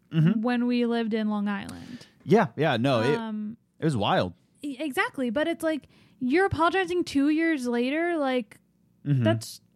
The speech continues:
Speaker 2: pretty late. You should have apologized when you put it. It would have been so easy to just go out and say, "Hey, I'm really sorry we put out this product. We were unaware of this problem, that it was, it wasn't presenting a problem when we were testing it, and apologize." And they did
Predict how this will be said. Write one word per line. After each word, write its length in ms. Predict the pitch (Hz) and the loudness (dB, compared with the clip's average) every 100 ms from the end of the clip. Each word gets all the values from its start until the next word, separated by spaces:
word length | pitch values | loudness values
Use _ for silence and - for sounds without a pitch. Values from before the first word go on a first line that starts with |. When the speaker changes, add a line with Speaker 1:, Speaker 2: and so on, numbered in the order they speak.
| _ | _
Speaker 2:
pretty 320 | - 381 359 | -2 0 2
late. 240 | 302 320 247 | 2 0 0
You 100 | 294 | -4
should 160 | 349 | -4
have 100 | 320 | -4
apologized 680 | 330 320 339 311 294 269 269 | -4 -2 -2 0 0 0 0
when 100 | 294 | -2
you 80 | 277 | 0
put 140 | 262 | 0
it. 160 | 294 - - - _ | -2 -6 -14 -20 _
It 160 | 320 381 | -4 0
would 120 | 403 | 0
have 80 | 381 | 0
been 160 | 349 | -2
so 260 | - 381 359 | -2 0 2
easy 180 | 339 311 | 2 0
to 60 | |
just 140 | 302 - | -2 -2
go 80 | 285 | -4
out 140 | 262 | -2
and 100 | 262 | -6
say, 240 | - 262 254 - - | -6 -6 -8 -10 0
"Hey, 280 | 330 247 - | 0 0 -4
I'm 200 | 320 349 320 | -4 0 2
really 240 | 339 339 | 4 4
sorry 240 | 320 311 | 2 0
we 60 | 294 | 2
put 100 | - | 0
out 140 | 262 - | 0 -4
this 140 | - | -4
product. 340 | - 285 285 | -2 0 -2
We 140 | 254 247 | -2 -2
were 180 | 233 - | -2 -2
unaware 580 | 330 320 294 277 277 269 | 0 2 2 2 0 -2
of 120 | - _ _ - | -4 _ _ -2
this 220 | 240 - | 0 0
problem, 560 | - 294 285 285 277 269 | 0 0 2 0 0 0
that 260 | 233 - - | -2 -4 -6
it 140 | 254 240 | -4 -2
was, 240 | 226 - | -2 -2
it 140 | 262 233 | -2 2
wasn't 260 | 269 285 | 2 0
presenting 300 | 269 320 320 | -2 -2 -2
a 60 | 294 | -4
problem 200 | 302 277 | -2 -2
when 100 | 233 | 0
we 40 | |
were 80 | 220 | -2
testing 360 | 220 320 - 302 | 0 0 0 -4
it, 140 | 294 | -4
and 100 | 220 214 | -6 -6
apologize." 520 | 320 320 311 311 311 - - 269 370 | -2 0 0 -4 -6 -16 -20 -10 -6
And 140 | 415 | -2
they 160 | 508 392 | 0 2
did 340 | 330 403 339 | 2 2 0